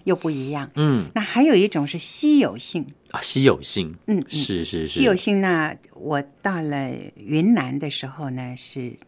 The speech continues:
Speaker 1: 真的是吃到了很多。
Speaker 2: 就是去康定那一次吗？
Speaker 1: 哎，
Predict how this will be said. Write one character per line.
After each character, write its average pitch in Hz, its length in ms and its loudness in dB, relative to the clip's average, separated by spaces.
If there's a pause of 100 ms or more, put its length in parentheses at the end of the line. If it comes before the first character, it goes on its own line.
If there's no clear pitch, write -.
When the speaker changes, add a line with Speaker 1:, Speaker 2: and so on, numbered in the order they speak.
(220)
Speaker 1:
真 190 200 0
的 156 80 -2
是 143 160 -8
吃 - 240 -4
到 135 160 -4
了 127 80 -4
很 127 220 -6
多。 135 200 -8
Speaker 2:
就 175 120 2
是 139 160 0
去 123 100 -2
康 120 280 0
定 113 120 2
那 90 140 0
一 82 60 -4
次 - 180 -8
吗？ 73 300 -10
Speaker 1:
哎， 139 680 -6